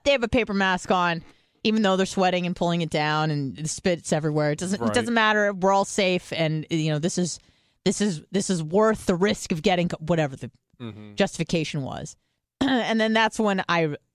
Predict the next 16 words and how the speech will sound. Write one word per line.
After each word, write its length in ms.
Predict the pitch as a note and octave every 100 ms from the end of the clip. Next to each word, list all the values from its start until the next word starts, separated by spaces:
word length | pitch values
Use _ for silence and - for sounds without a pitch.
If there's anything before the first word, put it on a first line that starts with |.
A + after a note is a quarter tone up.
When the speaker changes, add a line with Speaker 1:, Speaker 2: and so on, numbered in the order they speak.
| -
Speaker 1:
I, 220 | F3 B3+
I 20 |
was 160 | D#4+ E4+
already 400 | F4 C4 G#3+ G3
on 200 | F#3 F3+
the 100 | D#3+
road 320 | D3+ D3 D#3
to 140 | D3+ C#3+ -
getting 300 | D#3+ D3+ D3+
red 240 | D3 D3+
pill, 200 | F3+ D3+
but 200 | D#3 D#3
that 220 | A3+ G3+
was 160 | E3 D3+
really 260 | D#3 D3 C#3+
like, 280 | C3 C3+